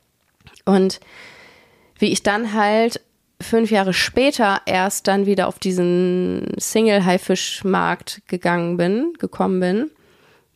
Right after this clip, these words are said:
Und da ja alle schon so voll lange in diesem Game waren und ich natürlich total neugierig war und, äh,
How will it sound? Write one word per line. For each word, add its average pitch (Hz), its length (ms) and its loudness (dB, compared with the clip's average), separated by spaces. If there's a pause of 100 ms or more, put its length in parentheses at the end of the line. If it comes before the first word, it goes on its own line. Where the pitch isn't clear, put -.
(140)
Und 185 100 2
da 196 80 4
ja 196 220 2
alle 233 300 -2
schon 233 220 -6
so 214 80 -14
voll 226 200 -4
lange 226 200 -4
in 214 80 -2
diesem 202 240 -2
Game 214 380 2
waren 190 320 2
und - 100 -8
ich - 120 -6
natürlich 190 400 -4 (400)
total 185 300 -4
neugierig 180 640 0
war 175 320 2
und, 180 160 -4 (100)
äh, - 100 -10